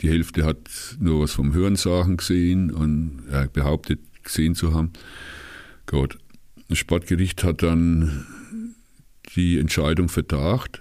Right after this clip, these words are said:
hat dann noch einmal zwei, drei Zeugen gehört und dann sollte die Entscheidung fallen. Und dann kam nach sechs, sieben Wochen die überraschende Entscheidung, dass sie das Sportgericht für nicht zuständig erklärt,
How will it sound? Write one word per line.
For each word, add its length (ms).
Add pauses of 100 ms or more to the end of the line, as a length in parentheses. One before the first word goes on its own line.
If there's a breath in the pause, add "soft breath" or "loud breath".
(920 loud breath)
hat 180
dann 80
noch 140
einmal 180
zwei, 300
drei 180
Zeugen 400
gehört 560 (680)
und 200
dann 140
sollte 260
die 120
Entscheidung 500
fallen. 500
Und 220
dann 320
kam 340
nach 320
sechs, 480
sieben 300
Wochen 340 (640 loud breath)
die 60
überraschende 540
Entscheidung, 640
dass 160
sie 80
das 160
Sportgericht 540
für 80
nicht 180
zuständig 540
erklärt, 500